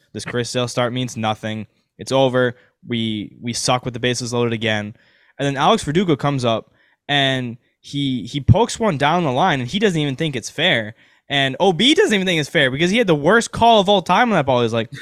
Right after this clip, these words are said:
"And here's one down the line, foul ball. Oh, wait, it isn't."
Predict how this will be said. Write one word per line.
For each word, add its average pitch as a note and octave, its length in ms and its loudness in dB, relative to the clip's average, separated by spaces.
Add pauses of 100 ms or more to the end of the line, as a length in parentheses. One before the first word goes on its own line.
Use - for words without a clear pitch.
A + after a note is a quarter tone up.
(180)
"And A2+ 140 -8
here's C#3+ 240 -2
one C3+ 340 2
down C3+ 320 0
the B2+ 120 -2
line, C3 600 -2 (260)
foul C3 420 -2
ball. B2 500 0 (180)
Oh, D#4+ 240 6
wait, F4 220 6
it E4 120 4
isn't." C#4 440 2